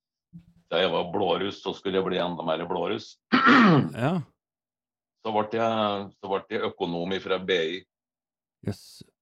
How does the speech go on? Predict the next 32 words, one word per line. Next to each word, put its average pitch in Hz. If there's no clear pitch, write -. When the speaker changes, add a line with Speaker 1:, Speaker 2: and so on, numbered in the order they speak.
Speaker 1:
Og 104
da 104
Speaker 2:
I 104
Speaker 1:
ville, 113
og 101
da 101
ville 113
kjerringa 92
bli, 95
eh, 92
bli 104
bonde. 101
Så 104
da 92
flyttet 98
vi 104
til 143
Gjerstad 90
i 117
Aust-Agder, 85
og 98
så 98
forpaktet -
vi 95
en 101
prestegård 104
der 110
nede 90
i 90
fem-seks 85
år. 90
Speaker 2:
Ja. 156